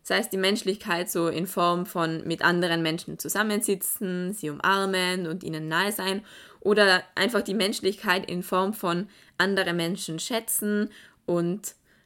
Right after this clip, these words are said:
auf gut österreichisch gesagt einfach lieb zueinander sein. Weil was man jetzt gerade hört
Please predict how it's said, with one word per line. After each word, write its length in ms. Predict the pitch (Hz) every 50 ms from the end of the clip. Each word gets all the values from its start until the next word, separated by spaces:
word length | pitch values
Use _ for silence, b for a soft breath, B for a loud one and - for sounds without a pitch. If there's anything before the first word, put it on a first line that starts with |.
| b b _ _ -
auf 180 | - - - -
gut 180 | 226 226 220
österreichisch 640 | - - 196 196 - 196 180 185 180 226 226 220 -
gesagt 400 | - 175 - - 175 170 - -
einfach 380 | - 170 180 208 - 175 175 - - - -
lieb 400 | - 202 208 233 - - - -
zueinander 640 | - - - - 160 156 156 156 160 156 156 156 165
sein. 380 | - - 160 151 147 147 165 - B B B B B
Weil 140 | - 165 175
was 160 | 185 185 -
man 160 | 196 190 202
jetzt 240 | 208 247 311 - -
gerade 380 | - 214 214 196 196 196 208
hört 340 | 208 220 180 185 185 185 -